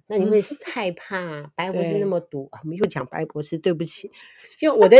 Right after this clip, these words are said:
Speaker 1: 类似，<laughs> 我的意思是说，用一些比较强的东西，想要把那些粉扑上、粉扑上面的油垢洗掉，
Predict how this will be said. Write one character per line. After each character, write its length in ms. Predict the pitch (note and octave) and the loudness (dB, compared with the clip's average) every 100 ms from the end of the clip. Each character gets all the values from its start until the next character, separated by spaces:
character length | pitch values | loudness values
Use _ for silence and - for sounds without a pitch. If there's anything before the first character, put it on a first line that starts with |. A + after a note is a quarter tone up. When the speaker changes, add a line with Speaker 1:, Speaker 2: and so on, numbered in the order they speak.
| D4 | 12
Speaker 1:
类 180 | E4+ C#4 | 12 10
似， 220 | - - | 2 -4
<laughs> 0 | |
我 200 | G3+ F#3 | 2 6
的 80 | F#3+ | 6
意 160 | C4 B3+ | 4 2
思 160 | A3+ | 0
是 220 | G3 G#3+ F#3+ | 0 -2 2
说， 260 | G#3 G3+ - _ _ | 2 0 -6 _ _
用 160 | A#3+ A#3 | 6 6
一 40 | |
些 200 | A3 G#3+ | 6 4
比 160 | F3+ D3 | 4 -2
较 200 | G#3 F#3+ | -4 -4
强 480 | - - D#3 C#3 E3 | -8 -6 -6 -4 -6
的 120 | D#3 | -4
东 180 | F3+ F3 | -4 -4
西， 180 | F#3 | -6
想 280 | F3 D#3+ C#3 | -6 -6 -4
要 120 | F#3 | -4
把 220 | E3+ C3+ C#3+ | -6 -10 -6
那 140 | E3+ | -6
些 180 | D3+ E3 | -6 -8
粉 320 | - D3+ C3 | -6 -8 -8
扑 240 | - F#3 | -8 -8
上、 200 | F3 G3+ - _ _ _ | -6 -10 -12 _ _ _
粉 200 | _ F3 | _ -8
扑 200 | D3+ - | -6 -8
上 240 | F#3+ G3 F3+ | -6 -4 -2
面 140 | F3+ | -2
的 80 | D#3 | -4
油 240 | C#3+ C3+ | -6 -6
垢 220 | D3 F#3 D3 | -2 -2 -4
洗 260 | - A#2+ | -10 -18
掉， 300 | A#2+ F3 C3 | -8 -6 -6